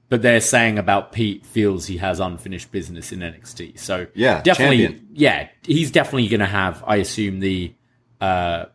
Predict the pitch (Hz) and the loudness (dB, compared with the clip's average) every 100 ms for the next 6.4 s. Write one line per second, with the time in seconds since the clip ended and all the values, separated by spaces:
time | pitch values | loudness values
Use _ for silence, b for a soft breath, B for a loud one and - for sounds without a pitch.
0 | _ _ _ 107 - 98 92 101 90 85 | _ _ _ -8 -2 -2 -2 -4 -6 -8
1 | - - - - _ _ - 127 117 147 | -8 -12 -12 -14 _ _ -14 -8 0 2
2 | 151 - 151 143 139 127 - _ _ - | 2 2 4 4 4 0 -8 _ _ 0
3 | 127 120 113 - 131 123 123 117 120 117 | 4 4 2 0 2 4 2 0 0 0
4 | - 110 - 120 113 - _ 107 107 98 | 0 -6 -4 -2 -2 -4 _ -4 -4 -4
5 | _ _ _ _ _ _ - 110 110 101 | _ _ _ _ _ _ -6 -2 -2 0
6 | 110 131 196 - | -2 -2 -6 -12